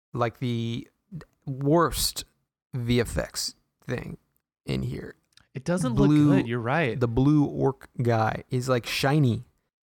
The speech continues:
Speaker 1: intern made this dude. The, the
Speaker 2: But he's, like,
Speaker 1: intern
Speaker 2: shiny in a weird way where, like, so the goblins, their skin was shiny, but this guy, his skin just looks like,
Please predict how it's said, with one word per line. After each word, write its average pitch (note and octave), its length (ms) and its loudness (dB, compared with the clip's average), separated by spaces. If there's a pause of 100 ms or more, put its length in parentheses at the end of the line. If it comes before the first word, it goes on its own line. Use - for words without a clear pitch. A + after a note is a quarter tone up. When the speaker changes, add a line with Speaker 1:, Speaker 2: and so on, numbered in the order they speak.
Speaker 1:
intern B2+ 440 4
made A2 260 0
this - 180 -8
dude. C3+ 160 -10
The, C3+ 180 -8
the D3+ 140 -6
Speaker 2:
But F#3+ 100 4
he's, G#3 160 4
like, A3 140 4
Speaker 1:
intern - 60 -6
Speaker 2:
shiny G3 640 2
in F#3 60 4
a F3+ 80 6
weird F3+ 260 4
way E3+ 140 0
where, D#3+ 220 4
like, C#3+ 320 2 (280)
so F3 280 4
the D3 180 4
goblins, C#3+ 840 0 (200)
their D3+ 220 2
skin D3 260 -2
was A#2+ 220 -6 (540)
shiny, C3 440 -2
but B2+ 200 -6
this D#3+ 200 -2
guy, F3 400 0 (380)
his D#3+ 240 2
skin D#3 320 0
just D3+ 220 -4
looks D3 240 -2
like, C3 340 -2